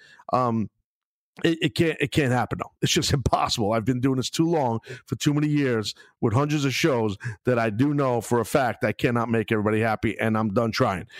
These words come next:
So that's the deal on that. I gotta do what I think is the, the right shows. <laughs> So Greg Hardy, like I said, he fights Alan Crowder, right?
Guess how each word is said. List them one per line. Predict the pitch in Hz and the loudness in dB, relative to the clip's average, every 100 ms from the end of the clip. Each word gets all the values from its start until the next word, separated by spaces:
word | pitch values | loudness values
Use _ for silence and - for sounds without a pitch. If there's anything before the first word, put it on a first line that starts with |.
| 131 117 | -14 -4
So | - 151 131 | 0 2 2
that's | 131 143 - | 2 0 0
the | 135 | 0
deal | 135 127 | 2 2
on | 123 | 0
that. | 110 92 | 0 0
I | 107 | 0
gotta | 110 | 0
do | 113 | 2
what | 113 | 2
I | 113 | 0
think | 104 104 | 0 0
is | 104 95 | 0 0
the, | 107 101 110 | 0 0 0
the | 113 113 | 0 0
right | 98 - | 0 0
shows. | 123 85 - - - - - | 0 0 -6 -12 -18 -12 -4
<laughs> | - 247 165 | 0 0 0
So | - 208 143 - _ _ - | 0 2 0 -4 _ _ -2
Greg | 185 170 | 0 2
Hardy, | 180 170 151 | 2 2 2
like | 147 147 | 0 0
I | 143 | 0
said, | - 139 | 2 0
he | 131 | 0
fights | - 151 135 | 0 0 2
Alan | 147 139 131 | 0 0 -2
Crowder, | - 143 110 95 | 0 0 2 2
right? | 113 131 | 2 0